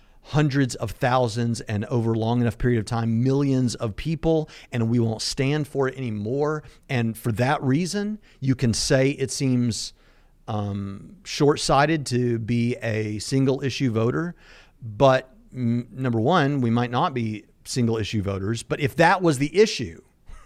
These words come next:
<laughs> if you saw it the way you would see the issue with the killing of Canadians,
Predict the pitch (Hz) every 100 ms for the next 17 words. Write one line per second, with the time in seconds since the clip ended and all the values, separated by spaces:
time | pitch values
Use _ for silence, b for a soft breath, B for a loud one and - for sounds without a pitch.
0 | - _ - - - 156 - 135 156 208
1 | - 208 208 160 147 156 156 160 135 -
2 | 151 120 - - 160 - 143 127 120 -
3 | 139 - - 156 - 160 127 107 123 185
4 | 156 101 - -